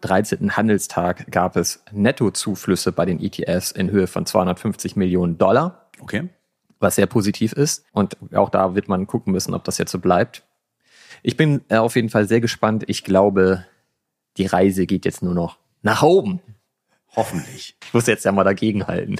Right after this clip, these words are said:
Speaker 2: Sind deine Sachen gepackt für die Reise nach oben, Olli? Das
Speaker 1: Ja,
Speaker 2: ist
Speaker 1: vor allen
Speaker 2: die
Speaker 1: Dingen aus
Speaker 2: Frage.
Speaker 1: Deutschland raus.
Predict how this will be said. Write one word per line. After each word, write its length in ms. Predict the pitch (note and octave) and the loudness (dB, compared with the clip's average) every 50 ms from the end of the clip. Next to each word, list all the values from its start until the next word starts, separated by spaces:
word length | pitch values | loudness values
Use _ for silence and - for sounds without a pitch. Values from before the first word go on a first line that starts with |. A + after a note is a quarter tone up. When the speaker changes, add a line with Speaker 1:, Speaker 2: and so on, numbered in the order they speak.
| - _ - | -10 _ -6
Speaker 2:
Sind 240 | G2 A#2+ B2+ B2 | -2 0 2 2
deine 180 | B2 B2+ C3 B2+ | 2 4 2 2
Sachen 260 | A2+ B2+ A#2 B2+ B2+ | 2 2 0 0 0
gepackt 280 | B2+ B2 - C3 B2 - | -2 -2 -4 -6 -8 -8
für 120 | - - D#2 | -8 -8 -8
die 80 | D#2+ | -8
Reise 320 | D#2 D2+ D2+ D2+ C#2+ D2+ D2+ | -8 -8 -8 -10 -10 -10 -12
nach 140 | C#2+ - | -14 -14
oben, 220 | - C#2+ D2+ D#2 D#2 B1 | -14 -12 -12 -10 -12 -12
Olli? 240 | G#1+ - - - - _ _ _ | -14 -16 -18 -18 -20 _ _ _
Das 120 | - - - | -4 -4 -2
Speaker 1:
Ja, 60 | F2+ | 0
Speaker 2:
ist 40 | F2+ | 0
Speaker 1:
vor 100 | G2 G2 | 2 4
allen 60 | G2+ | 4
Speaker 2:
die 40 | A2 | 4
Speaker 1:
Dingen 80 | G#2 G#2+ | 4 4
aus 60 | G#2+ | 4
Speaker 2:
Frage. 100 | D#2 A2+ | 4 4
Speaker 1:
Deutschland 400 | G#2+ A2 - - F#2+ F2 - - | 4 4 4 0 -2 -2 -4 -6
raus. 320 | - F#2 F#2 E2 - _ | -6 -6 -6 -8 -10 _